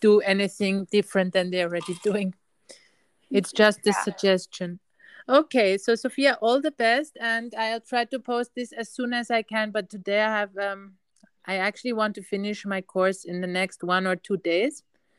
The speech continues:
Speaker 1: because
Speaker 2: Mm.
Speaker 1: June is starting and I want to pay my, um, the person who is going to do the advertisements for me, for my course.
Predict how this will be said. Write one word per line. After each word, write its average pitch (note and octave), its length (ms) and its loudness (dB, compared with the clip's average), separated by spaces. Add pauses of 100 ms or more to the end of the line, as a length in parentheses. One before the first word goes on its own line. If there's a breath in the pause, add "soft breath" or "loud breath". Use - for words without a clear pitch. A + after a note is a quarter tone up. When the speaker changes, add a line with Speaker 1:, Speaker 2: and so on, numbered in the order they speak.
(240)
Speaker 1:
because G#3 340 2
Speaker 2:
Mm. C4 80 -4
Speaker 1:
June B3 240 6
is G#3 180 0
starting G#3 460 4
and G3+ 120 0
I F#3+ 60 4
want G3 260 2
to G#3+ 120 -6
pay F#3+ 380 -2
my, F3+ 440 -2
um, F3 360 -10 (720)
the F3 60 -4
person G#3 580 4
who F#3+ 120 0
is F#3+ 180 2
going F#3+ 360 0
to G3+ 100 -2
do F#3+ 300 4
the F3 220 4 (260)
advertisements F3 1400 -4
for F3+ 180 2
me, F#3+ 280 2
for F#3 240 2
my F3+ 240 2
course. A3+ 500 4